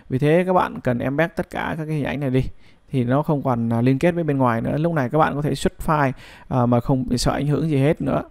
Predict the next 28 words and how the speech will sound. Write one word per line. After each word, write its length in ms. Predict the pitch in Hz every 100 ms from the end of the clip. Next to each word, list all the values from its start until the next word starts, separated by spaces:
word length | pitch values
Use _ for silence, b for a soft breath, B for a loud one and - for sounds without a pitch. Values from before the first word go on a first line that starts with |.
| - _ -
Đấy 220 | - 131
là 120 | 151 135
cái, 340 | - 135 156
à, 420 | 160 143 131 127
lưu 200 | 127 131
ý 240 | 135 160 180
nha 300 | 262 151 143
các 80 |
bạn 120 | 147 127
nhé. 100 | 143 B B B
Một 240 | - 143 131
cái 100 | 175
lưu 160 | 175
ý 140 | 170 185
nữa 300 | 185 165 170
cho 120 | 170
các 100 | 156
bạn 240 | 175 - -
khi 160 | -
các 80 | 156
bạn 140 | 170 156
sử 100 | 147
dụng 200 | 156 247
các 100 | 165
cái 100 | 170
hình 100 | 143
ảnh 220 | -
này 100 | 170